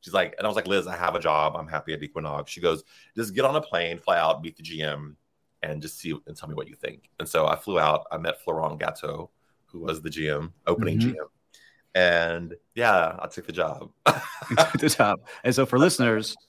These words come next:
Speaker 2: you know, I want you just to, it's now the W Brickell, but just go on Instagram and take a look because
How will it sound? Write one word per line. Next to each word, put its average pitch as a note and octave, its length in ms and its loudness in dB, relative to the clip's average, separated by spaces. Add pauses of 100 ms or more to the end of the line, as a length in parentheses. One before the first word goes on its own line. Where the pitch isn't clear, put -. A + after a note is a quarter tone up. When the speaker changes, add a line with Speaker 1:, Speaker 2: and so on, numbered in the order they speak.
(200)
Speaker 2:
you A#2+ 80 -4
know, A2+ 100 2
I A2+ 60 4
want D3 260 4
you D3+ 80 4
just C3 240 -2
to, B2 160 4 (140)
it's G2 80 -6
now B2+ 220 4
the A#2 80 0
W F#2+ 400 0
Brickell, E2+ 340 -6
but E2+ 320 -8
just A2+ 180 -6
go C#3 240 6
on C3+ 120 4
Instagram B2 500 -2
and F#2+ 80 -4
take A#2+ 220 -2
a G#2+ 40 -2
look G#2 340 0
because F#2+ 420 -6